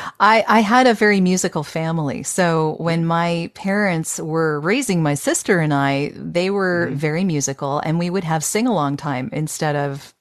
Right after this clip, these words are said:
Speaker 1: story time. That's what we do. My dad played guitar. My mom sang. I mean, they're still alive, so they're still doing this, <laughs> these things. But, <laughs> but, uh, at the time, that was, that was what we did before bed. That was our, our nighttime ritual. And we did it for many, many years.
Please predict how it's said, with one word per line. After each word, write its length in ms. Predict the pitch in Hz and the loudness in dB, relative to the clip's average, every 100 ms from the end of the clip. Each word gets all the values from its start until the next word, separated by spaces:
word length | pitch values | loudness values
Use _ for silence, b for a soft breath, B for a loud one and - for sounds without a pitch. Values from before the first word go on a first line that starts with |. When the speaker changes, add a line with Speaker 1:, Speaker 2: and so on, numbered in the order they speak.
| _ - | _ -12
Speaker 1:
story 320 | - 180 226 | 0 2 2
time. 320 | 160 - - - | 0 -6 -8 -6
That's 260 | 160 175 202 | -4 -2 -2
what 120 | 175 | 0
we 120 | 165 | -2
do. 240 | 151 202 | 2 0
My 140 | 131 143 | 2 0
dad 240 | 147 147 | 0 -2
played 200 | - 147 | -4 -6
guitar. 500 | - - 226 226 220 B B B | -6 2 6 6 4 B B B
My 120 | 151 | 0
mom 220 | 143 127 | 0 0
sang. 380 | 135 202 202 196 - | 0 2 2 0 -2
I 60 | |
mean, 160 | 156 131 | -2 -2
they're 100 | 131 | -6
still 260 | - 208 | -2 0
alive, 380 | 214 190 185 185 | 4 6 6 4
so 120 | - | 0
they're 120 | 147 127 | -4 -6
still 260 | - 233 | 2 2
doing 320 | 214 214 202 | 4 0 0
this, 220 | 214 214 - | 2 2 0
<laughs> 120 | - | 2
these 200 | 233 - | 4 4
things. 380 | 196 190 202 - B B - | 2 2 0 -4 B B 4
But, 280 | 220 165 - - | 6 6 2 2
<laughs> 480 | 330 254 - - - | 4 4 0 -8 0
but, 300 | 214 190 180 | 6 6 6
uh, 220 | - 180 - | 4 4 4
at 180 | 208 220 | 4 4
the 80 | |
time, 560 | 214 254 214 156 196 226 | 4 6 6 6 4 2
that 200 | 190 180 | 2 2
was, 240 | 185 180 - | 2 2 0
that 280 | 165 175 190 | 2 2 2
was 160 | 180 | 2
what 160 | 170 160 | 0 2
we 120 | 170 | 0
did 380 | 135 196 156 151 | 2 2 2 0
before 360 | 160 - 160 | -4 0 0
bed. 320 | 151 175 135 - | 2 2 2 0
That 160 | 151 | -4
was 140 | 151 147 | -4 -4
our, 300 | 147 143 135 | -2 -4 -4
our 180 | 143 143 | -2 0
nighttime 580 | 147 160 - 175 165 | 0 -2 -2 -2 0
ritual. 400 | 156 - - 151 | -2 -4 -4 -4
And 100 | - | -2
we 60 | 165 | 2
did 160 | 220 262 | 2 0
it 80 | |
for 120 | - 220 | 0 0
many, 300 | 151 156 190 | 2 0 0
many 240 | 175 175 | -2 -2
years. 460 | 196 226 - - | -2 -2 -4 -8